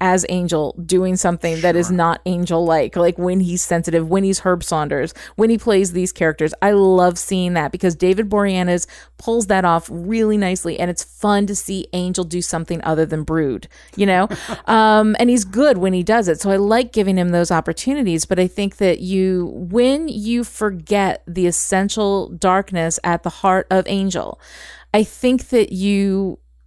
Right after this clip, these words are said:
Speaker 1: you miss an opportunity, but you also kind of break the world a little bit.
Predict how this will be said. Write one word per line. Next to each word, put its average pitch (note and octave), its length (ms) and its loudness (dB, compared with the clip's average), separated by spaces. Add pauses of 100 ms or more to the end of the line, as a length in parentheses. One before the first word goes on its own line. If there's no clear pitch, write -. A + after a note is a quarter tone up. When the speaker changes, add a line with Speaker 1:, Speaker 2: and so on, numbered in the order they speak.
Speaker 1:
you G3+ 240 2
miss G#3+ 380 4
an B3+ 80 2
opportunity, G#3+ 640 0
but F#3 180 2
you D4 120 0
also G#4 220 0
kind F#4+ 220 -4
of B3+ 60 -2
break A3+ 260 0
the C#4 80 0
world A#3+ 340 0
a G3+ 40 -4
little E3+ 240 -2
bit. - 320 -8